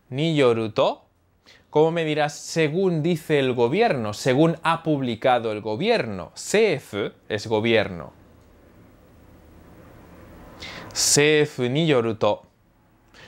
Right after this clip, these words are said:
Ahora que ya tenemos identificado esta parte de ni yoru to como una fuente informativa,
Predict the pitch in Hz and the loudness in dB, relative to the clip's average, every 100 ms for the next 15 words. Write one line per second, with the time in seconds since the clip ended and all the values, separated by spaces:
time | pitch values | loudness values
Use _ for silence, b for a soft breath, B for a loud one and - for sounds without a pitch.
0 | B 123 147 185 170 175 170 170 165 - | B 2 2 2 0 -2 -2 -4 -4 -4
1 | 165 151 147 151 156 156 156 131 151 151 | -4 -4 -6 -2 0 0 -4 -4 0 0
2 | 156 143 123 127 151 170 - 139 147 123 | 0 0 0 -2 -2 -2 -2 0 2 0
3 | 143 180 147 147 170 156 151 175 170 151 | -2 -2 0 -2 -4 -4 0 2 2 0
4 | 139 120 120 113 104 139 180 240 | -2 0 -2 0 -4 0 0 0